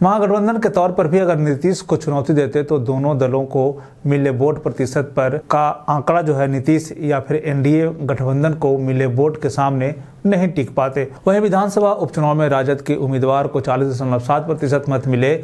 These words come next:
तो वहीं जदयू के उम्मीदवार को जो है छियालीस दशमलव दो प्रतिशत मत मिले हैं। दोनों दलों के बीच के वोट का लगभग जो है पाँच दशमलव फाइव ज़ीरो फीसदी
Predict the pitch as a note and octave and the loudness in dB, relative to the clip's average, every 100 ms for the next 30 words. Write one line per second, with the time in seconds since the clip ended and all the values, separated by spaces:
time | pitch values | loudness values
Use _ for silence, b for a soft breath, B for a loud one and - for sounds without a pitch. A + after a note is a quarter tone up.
0 | B B - F#3+ F#3+ F#3+ D#3+ D3+ F#3 F3+ | B B 0 2 4 2 2 2 2 2
1 | E3+ D3 C#3+ C#3 D3 D#3 C#3+ C3 C#3 - | 0 0 0 2 2 0 0 0 -2 -2
2 | C#3+ D3+ C#3 C3 C#3 D3+ C3+ D#3 D3+ B2+ | 0 0 0 -2 -2 -2 0 0 0 -4
3 | A#2 E3 E3 F#3+ B B - A3+ A3+ F#3+ | -2 -2 -2 -6 B B 2 2 2 2
4 | D#3 C3 B2+ B2+ D3+ D#3+ C#3+ D3 C#3+ B2+ | 2 0 -2 0 0 2 0 0 -2 0
5 | C3+ D3+ - C3+ A#2 D3 D3+ C3 A#2+ C3 | 2 0 0 -2 0 0 0 -2 0 0
6 | C#3+ F3 F3 D3 C3 D#3 B B B - | 2 0 0 0 0 0 B B B -2
7 | F#3 F3+ D#3+ D3+ D3+ - D#3+ D3+ D3 C#3 | 0 0 -2 0 0 0 0 0 -2 -2
8 | C#3 B2 D3 D#3 | -4 -2 0 0